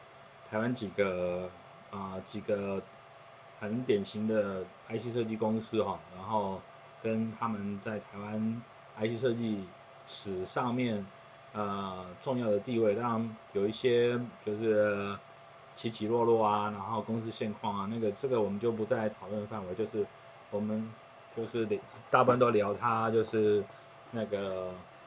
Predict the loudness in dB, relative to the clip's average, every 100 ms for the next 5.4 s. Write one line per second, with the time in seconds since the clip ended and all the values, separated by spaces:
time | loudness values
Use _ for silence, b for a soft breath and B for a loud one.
0 | -20 -20 -20 -20 -20 -20 -20 -20 -20 -20
1 | -18 -14 -12 -10 -12 -14 -18 -20 -20 -20
2 | -20 -20 -20 -20 -20 -20 -14 -4 0 4
3 | 4 2 -2 0 0 0 0 0 0 -2
4 | -4 -8 -14 -20 -20 -20 -12 -8 -6 -6
5 | -8 -14 -12 -12